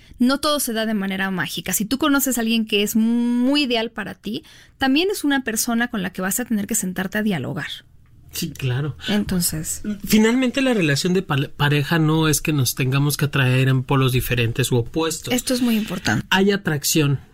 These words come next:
Speaker 2: solo eso. Y sí hay puntos de coincidencia y hay puntos de divergencia. Y eso es en todas las relaciones. La diferencia es que tú, yo decido cómo te quiero a ti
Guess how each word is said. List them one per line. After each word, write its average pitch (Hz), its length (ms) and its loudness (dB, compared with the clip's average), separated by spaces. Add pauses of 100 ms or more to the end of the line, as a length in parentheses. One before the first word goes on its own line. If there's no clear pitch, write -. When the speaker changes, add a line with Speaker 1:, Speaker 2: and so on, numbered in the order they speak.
(120)
Speaker 2:
solo 165 440 4
eso. 139 340 -2
Y 180 100 2
sí 196 340 2
hay 190 120 4
puntos 190 400 2
de 180 120 0
coincidencia 156 880 2
y 190 100 4
hay 175 100 4
puntos 160 400 0
de 147 100 2
divergencia. 131 840 0 (440)
Y 185 140 6
eso 190 180 2
es 165 180 -4
en 165 160 2
todas 185 340 2
las 160 180 0
relaciones. 131 680 -2
La 147 140 2
diferencia 190 680 2
es 185 300 4 (300)
que 165 120 2
tú, 220 320 0
yo 208 160 4
decido 208 500 2
cómo 196 260 2
te 160 120 0
quiero 175 240 2
a 170 120 -2
ti 165 180 -2